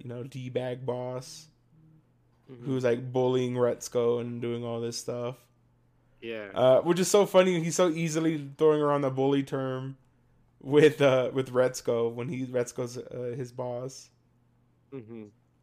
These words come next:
Speaker 1: Uh, so it's, <laughs> excuse me. So, uh, yeah, Tone and his, uh, his kids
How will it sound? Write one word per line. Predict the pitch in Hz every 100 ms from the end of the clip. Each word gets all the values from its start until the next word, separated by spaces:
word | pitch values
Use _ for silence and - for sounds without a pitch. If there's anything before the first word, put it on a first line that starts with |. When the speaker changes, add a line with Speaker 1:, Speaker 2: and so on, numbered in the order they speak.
| _ _ _ _ -
Speaker 1:
Uh, | 120 117 110 - _ _ _ _ _ -
so | - 165 156 143
it's, | 156 151 - - - - _ _ _ _ _ _ -
<laughs> | - -
excuse | 196 139 - 180 139
me. | 120 - _ _ _ _ _
So, | 135 151 135
uh, | 120 117 101 - - _ _ _ _ _ _
yeah, | 78 73 - - - _ -
Tone | - 185 196 196 185 -
and | 151 139
his, | 147 135 135
uh, | 135 127 - - _
his | - 139
kids | - 156 160 151